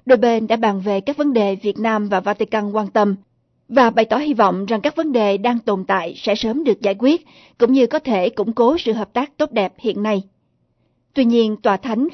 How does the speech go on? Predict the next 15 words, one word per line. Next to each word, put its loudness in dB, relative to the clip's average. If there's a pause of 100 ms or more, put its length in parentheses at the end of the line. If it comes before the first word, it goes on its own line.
(120)
không 2
tiết -4
lộ 2
chi -6
tiết -2
các -2
vấn -2
đề 0
được -4
thảo -2
luận 0
cụ -4
thể -4
là -2
gì, 2